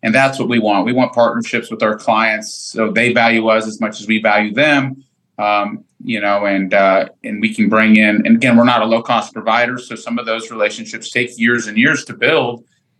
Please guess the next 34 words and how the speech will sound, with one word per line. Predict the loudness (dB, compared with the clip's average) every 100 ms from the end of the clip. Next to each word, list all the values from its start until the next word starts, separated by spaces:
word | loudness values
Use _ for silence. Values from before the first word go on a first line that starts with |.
| _
Um, | -2 2 2 0 -4 -16 _ _ _ -10
and | -6 -2
it's | -4
hard | -2 2 2 2
to |
get | 0 2
in, | 2 2
but | 0 -2
if | -6
you | -6
do | -4
a | -2
great | -2 -2
job, | 2 2 2 0
it's | -2
also | -2 -2 -2
hard | -2
for | -2
somebody | -8 -4 -2
else | -2 -2
to | -6
get | -4
in | -2 -2 -4 -6 _ _ 0
and, | 2 4
uh, | 4 4 0 -2
take | -2
your | -2
spot | 0 2 2 2
if |
you | -2
do | -4
a | -4
great | -4 -2
job. | 0 2 0 -4